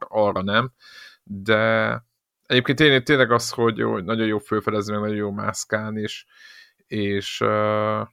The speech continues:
és, és, és elképesztő, hogy össze van rakva az a játék, tehát hogy így, így úristen. Úgyhogy, ö, én is mondom, a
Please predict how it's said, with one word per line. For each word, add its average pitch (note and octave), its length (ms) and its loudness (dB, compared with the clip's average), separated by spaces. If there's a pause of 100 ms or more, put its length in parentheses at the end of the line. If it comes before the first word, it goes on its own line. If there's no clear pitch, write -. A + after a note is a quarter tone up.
(180)
és, A2 180 -8
és, G#2+ 340 -8
és A2 240 -10
elképesztő, A2+ 680 -2
hogy G#2 120 2
össze G#2 240 -4
van G2+ 160 -2
rakva G2+ 260 -6
az G#2 100 -8
a A2 40 -2
játék, G#2 440 -8
tehát G#2+ 200 -6
hogy G#2+ 180 -6
így, G#2 180 -8 (100)
így G#2 280 -12
úristen. - 640 -10 (640)
Úgyhogy, A#2 440 0
ö, B2 240 0
én B2+ 260 -2
is A#2+ 140 -4
mondom, A#2+ 300 0
a A2+ 340 2